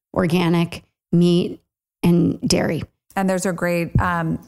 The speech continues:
Speaker 2: if you guys wanna delve deeper into that, there's a really great film called Secret Ingredients by Jeffrey Smith. And he actually interviews lots of families that are trying to get pregnant and chronically ill children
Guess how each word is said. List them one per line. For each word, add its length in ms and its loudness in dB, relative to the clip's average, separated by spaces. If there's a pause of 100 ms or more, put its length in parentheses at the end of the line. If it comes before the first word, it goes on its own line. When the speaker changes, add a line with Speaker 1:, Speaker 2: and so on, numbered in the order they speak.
Speaker 2:
if 220 -4
you 180 2
guys 300 -2
wanna 220 0
delve 500 -4
deeper 280 -2
into 260 -2
that, 140 -2
there's 160 -2
a 60 -2
really 400 -2
great 320 -4
film 320 -2
called 260 -2
Secret 380 -2
Ingredients 800 0
by 140 -2
Jeffrey 400 -4
Smith. 440 -2 (600)
And 400 0
he 300 0
actually 400 -2
interviews 560 0
lots 300 0
of 100 -4
families 600 0
that 260 -2
are 140 -2
trying 400 -2
to 100 -4
get 180 -2
pregnant 460 0
and 200 -2
chronically 520 -2
ill 160 -2
children 600 -2